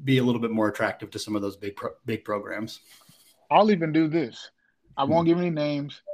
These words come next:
Speaker 2: There are certain schools, they're telling kids, "Hey, come to my program for a year. You can transfer after."
Speaker 1: Mm-hmm.
Speaker 2: They're, they're, they're using, they're using the portal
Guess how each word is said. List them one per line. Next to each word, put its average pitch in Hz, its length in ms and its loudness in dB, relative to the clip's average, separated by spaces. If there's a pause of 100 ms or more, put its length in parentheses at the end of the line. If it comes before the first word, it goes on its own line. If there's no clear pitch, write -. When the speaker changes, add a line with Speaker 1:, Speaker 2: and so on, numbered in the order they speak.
(160)
Speaker 2:
There 147 200 0
are 196 180 4
certain 165 640 -2
schools, 151 840 0 (380)
they're 160 420 0
telling 160 380 2
kids, 151 340 0
"Hey, 139 240 0
come 156 240 -4
to 175 80 0
my 160 220 2
program 160 400 0
for 151 240 -2
a 139 40 0
year. 156 200 4
You 156 160 0
can 131 120 -4
transfer 147 460 -6
after." 139 280 0
Speaker 1:
Mm-hmm. 110 340 -6 (240)
Speaker 2:
They're, 143 160 0
they're, 151 280 4
they're 151 220 2
using, 151 600 -2
they're 151 160 0
using 160 340 2
the 135 80 -2
portal 151 480 2